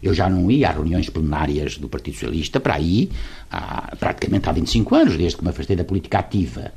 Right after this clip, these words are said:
Eh, já falámos nisso, mas há cerca de um ano, olha, foi em dezembro de dois mil e sete, houve aqui uma reunião plenária. Eu sei que foi em dezembro de dois mil e sete, porque na altura Portugal era, pres-, presidia à, à União Europeia.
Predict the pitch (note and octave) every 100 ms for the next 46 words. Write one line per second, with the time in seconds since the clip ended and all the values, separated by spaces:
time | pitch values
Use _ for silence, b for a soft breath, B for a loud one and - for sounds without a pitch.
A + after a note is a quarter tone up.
0 | B B B B B A2 A2+ A2 G#2+ G#2
1 | G2 F2+ E2 D#2 D#2 D#2+ G2 A2+ A#2+ F#2+
2 | E2+ - - - B B B G#2 A#2+ A2+
3 | D#2+ G2+ F2+ - E3 - F#2 E2 D2+ C2
4 | - F#2+ D3+ - B B B - - -
5 | E2+ C#2+ D2+ - F2+ F#2+ F#2 G#2+ F#3+ B2+
6 | F#2 - - C#2+ - - - - C#3+ F#3
7 | B B B - G#2+ G2+ B2 G2+ F2+ F2+
8 | E2 F2 D2+ C2+ D2+ A2 E3 B B B
9 | - G#2+ - G2 - F2+ D#2 F2+ D#2 D#2
10 | D#2+ D2+ A#2+ - - - - - A2 G#2+
11 | - G#2 A#2+ - - - - C#2+ - D2+
12 | C#2 C3+ B2 - F#2+ D#2 D2+ B B B
13 | - D2 A#2 F#2 - -